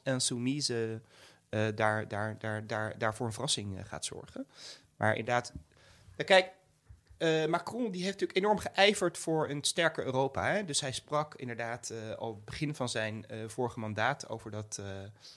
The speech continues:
over die Europese soevereiniteit, hè? Dus daar maakt hij,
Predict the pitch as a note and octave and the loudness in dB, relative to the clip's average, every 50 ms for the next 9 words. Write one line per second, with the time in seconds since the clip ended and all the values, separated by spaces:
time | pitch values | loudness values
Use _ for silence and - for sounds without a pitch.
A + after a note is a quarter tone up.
0 | _ _ - G2+ G#2 G2+ - A2+ A#2 A2 - B2+ B2+ D3 D3 - - - C#3+ A#2+ | _ _ -8 -8 -6 -4 -4 -4 -4 -2 0 2 2 4 2 2 0 0 -2 -2
1 | A#2 A2+ A#2 A#2+ A2+ G#2+ A#2 A2 D3 F3+ - G3+ G#3+ G3 - C3 A#2 A#2 A2+ A#2 | -2 -2 -2 -4 -4 0 2 2 2 2 0 -4 -6 -4 -2 -2 -2 -2 -2 -4
2 | A2+ A2 - A#2+ A2+ A2+ | -4 -6 -10 -14 -14 -14